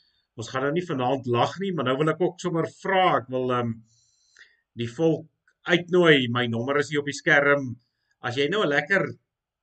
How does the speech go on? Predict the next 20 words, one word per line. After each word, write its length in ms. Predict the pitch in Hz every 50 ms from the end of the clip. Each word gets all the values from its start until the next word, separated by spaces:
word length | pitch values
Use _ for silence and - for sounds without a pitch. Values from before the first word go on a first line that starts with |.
| _ _ _ _ _
lagvideootjie 840 | 117 120 123 131 160 156 - 139 139 135 131 131 135 127 123 131 123 123
het, 120 | 120 120 120
julle 120 | 113 113 107
weet 160 | 123 127 - 143
al, 140 | 143 139 143
ek 140 | 127 - 123
hou 80 | 117 117
daarvan 320 | 117 117 113 113 - 135 123
om 60 | 120
'n 120 | 117 117 110
lagvideootjie 580 | 110 113 117 117 113 117 117 113 - - 117 110
in 60 | 110
te 100 | 107 123
speel, 380 | 110 - - 127 123 117 110 104 98
so 300 | - - 120 117 113 110
om 80 | 110
mee 120 | 110 110 110
af 200 | 110 131 135 -
te 120 | - 160
sluit. 300 | 127 - 165 156 147 -